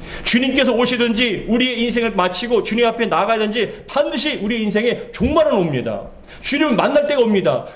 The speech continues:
근데 중요한 것은 언제인지 모르기 때문에 우리는 항상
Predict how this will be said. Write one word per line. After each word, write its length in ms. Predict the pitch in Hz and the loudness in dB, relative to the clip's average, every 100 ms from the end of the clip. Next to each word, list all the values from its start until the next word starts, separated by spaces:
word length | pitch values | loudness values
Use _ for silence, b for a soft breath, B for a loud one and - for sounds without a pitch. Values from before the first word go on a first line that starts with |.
| - | -4
근데 160 | 233 | -4
중요한 400 | 233 - 233 226 | -2 0 2 2
것은 200 | 208 208 - - | 2 0 -2 -8
언제인지 560 | 101 180 247 254 240 196 | 0 2 2 2 0 0
모르기 340 | 170 185 180 | 2 4 2
때문에 280 | 180 165 160 | 0 0 0
우리는 180 | 135 143 139 | -2 -2 -2
항상 360 | - 202 196 | 0 2 2